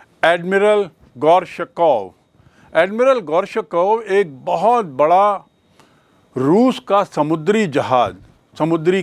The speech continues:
कैरियर है। इस एडमिरल गोर-, गोरशकोव को भारत खरीदने में इच्छुक था ताकि उसके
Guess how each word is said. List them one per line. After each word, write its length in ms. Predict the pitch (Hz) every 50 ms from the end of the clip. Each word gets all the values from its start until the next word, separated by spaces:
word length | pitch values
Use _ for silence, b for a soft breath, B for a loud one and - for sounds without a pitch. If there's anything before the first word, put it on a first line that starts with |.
| 147 _
कैरियर 400 | - 165 151 147 160 160 151 127 95 -
है। 120 | 101 95 - - - - - _ _ b b b b b b b b 240 254
इस 160 | 233 - - - -
एडमिरल 480 | 160 170 170 175 185 208 233 247 233 202
गोर-, 300 | 156 139 160 165 151 147 135
गोरशकोव 800 | 131 160 185 180 - - 190 180 - _ - 185 196 208 220 202 - _ _ _ _ _ _ _ - _ _ _ _ -
को 180 | 175 180 185 190
भारत 520 | 151 110 98 - 135 143 165 214 233 - -
खरीदने 380 | - 160 156 156 147 143 156 156
में 120 | 147 127
इच्छुक 300 | 110 - - - 131 120
था 260 | - - - - 76 - b b b b b b b b
ताकि 260 | 180 180 170 170 208
उसके 360 | 196 165 - _ - 180 190